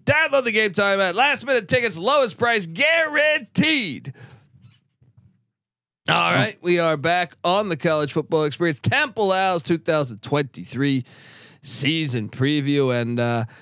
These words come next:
with all things said, buddy, I thought it was a decent first year for Stan Drayton 'cause I thought he was inheriting a mess.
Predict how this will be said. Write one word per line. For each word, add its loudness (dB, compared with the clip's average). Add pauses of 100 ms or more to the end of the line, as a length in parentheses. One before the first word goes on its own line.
(720)
with 2
all 4
things 0
said, 2
buddy, 0
I 0
thought 0
it -6
was 0
a 0
decent 0
first 0
year 2
for -2
Stan 0
Drayton -2
'cause -4
I 2
thought -2
he 0
was 0
inheriting 0
a -4
mess. 0